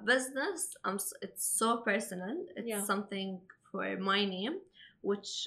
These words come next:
Speaker 1: I'm currently working on.
Speaker 2: So I agree with you. You have the right to keep it personal, and I'm sure one hundred percent the fans will, you know, respect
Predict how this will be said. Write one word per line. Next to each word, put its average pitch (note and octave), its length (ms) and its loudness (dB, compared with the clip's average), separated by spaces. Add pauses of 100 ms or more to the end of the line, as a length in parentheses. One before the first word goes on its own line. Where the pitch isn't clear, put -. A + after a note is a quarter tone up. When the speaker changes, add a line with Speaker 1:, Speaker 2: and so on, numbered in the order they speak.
(100)
Speaker 1:
I'm - 120 -8 (100)
currently G3 380 -8 (120)
working - 340 -16
on. - 60 -20 (520)
Speaker 2:
So - 60 -12 (260)
I - 20 4 (160)
agree B3 220 0
with G3 160 -6
you. F#3+ 80 -6 (180)
You A3+ 140 -6
have A#3 140 -2
the G#3+ 140 -4
right G3+ 180 -2
to - 40 -20 (100)
keep G3+ 180 -16
it - 60 -20 (100)
personal, C4 360 -2 (160)
and G#3 100 2 (140)
I'm A#3+ 140 2 (100)
sure C4+ 180 0
one A#3+ 100 -2
hundred A#3+ 200 -6
percent A#3 240 -4 (420)
the A#3+ 80 4 (100)
fans A#3 260 2 (180)
will, A3 180 4 (640)
you A3+ 100 2
know, A3 80 4 (100)
respect F#3+ 280 0